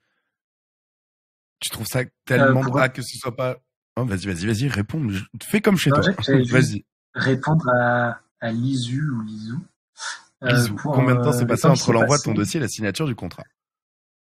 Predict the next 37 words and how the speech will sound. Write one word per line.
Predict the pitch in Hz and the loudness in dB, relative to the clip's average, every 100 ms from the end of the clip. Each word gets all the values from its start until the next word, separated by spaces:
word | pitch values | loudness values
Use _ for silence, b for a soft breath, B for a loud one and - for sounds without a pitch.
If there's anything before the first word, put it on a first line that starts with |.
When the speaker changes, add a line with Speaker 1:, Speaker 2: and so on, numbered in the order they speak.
| _ _ _ _ - | _ _ _ _ -6
Speaker 2:
Et | 127 123 | -2 0
il | 120 | -2
s'est | - 101 | -4 -4
pas | 135 | 0
passé | 175 | 2
longtemps. | 160 120 120 139 - _ _ - | 0 0 -4 -4 -8 _ _ -10
Euh, | 113 | -6
il | 113 | -4
s'est | - 117 | -4 -6
pas, | 98 - 107 | -4 -4 -4
enfin, | - 101 | -2 -6
pas | 95 - | -6 -8
passé | 98 101 | -8 -12
longtemps. | 101 - | -12 -14
Speaker 1:
Dix | 104 156 | -6 -4
minutes. | 131 113 104 | -2 -2 -2
Speaker 2:
Dépend | 120 120 | -2 -2
ce | - | -4
qu'on | 117 | -4
entend | 110 117 | -2 -2
par | 113 | -2
longtemps | 107 113 120 | -4 -6 -4
ou | 113 | -4
pas, | - 147 | 2 4
mais, | 160 127 123 120 | 4 0 0 2
euh, | 113 110 110 117 - 117 | 0 -2 -4 -8 -4 -2
il | 120 | 0
a | 120 | -2
dû | 127 | -4
se | 123 | -4
passer | - 131 - 143 147 151 151 _ _ _ - | -2 -2 -2 -4 -4 -6 -10 _ _ _ -12
deux | 120 113 117 117 127 | -12 -12 -16 -4 -2
ou | 143 | 0
trois | 151 - | -2 -2
mois, | 135 135 165 _ _ _ - | -2 -2 -6 _ _ _ -10
je | |
dirais. | 110 117 | -6 -4